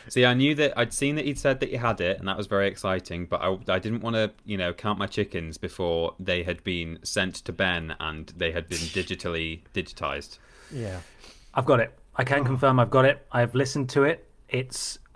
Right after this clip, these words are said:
Speaker 3: pretty spooky.
Speaker 2: Ooh.
Speaker 3: And,
Speaker 1: Okay.
Speaker 3: uh, it's not hap-, I don't wanna get your hopes up. This is, I'm just giving you a heads up. It's not happening this episode because
Speaker 2: Oh, come
Speaker 1: Okay.
Speaker 3: I want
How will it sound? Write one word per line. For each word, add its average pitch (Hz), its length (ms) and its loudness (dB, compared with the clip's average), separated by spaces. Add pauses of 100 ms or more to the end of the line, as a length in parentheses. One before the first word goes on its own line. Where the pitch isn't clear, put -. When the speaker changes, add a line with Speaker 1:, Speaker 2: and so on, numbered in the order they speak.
(380)
Speaker 3:
pretty 214 500 -4
spooky. 185 840 -8
Speaker 2:
Ooh. 120 120 -6
Speaker 3:
And, 120 440 4
Speaker 1:
Okay. 120 380 4
Speaker 3:
uh, 120 400 2 (500)
it's 131 300 0
not 170 320 4
hap-, 202 320 2
I 131 60 2
don't 143 160 4
wanna 185 100 4
get 190 140 4
your 170 120 2
hopes 147 300 2
up. - 260 0
This 123 120 -6
is, 131 60 0
I'm 123 180 4
just 143 180 -2
giving 160 200 6
you 156 120 8
a 151 60 6
heads 147 240 2
up. 113 260 4 (380)
It's - 160 -6
not 139 160 4
happening 131 360 2
this 117 120 -2
episode 120 600 2
because 117 200 2
Speaker 2:
Oh, 101 300 -8
come 87 160 -4
Speaker 1:
Okay. 117 80 6
Speaker 3:
I 170 200 8
want 147 640 2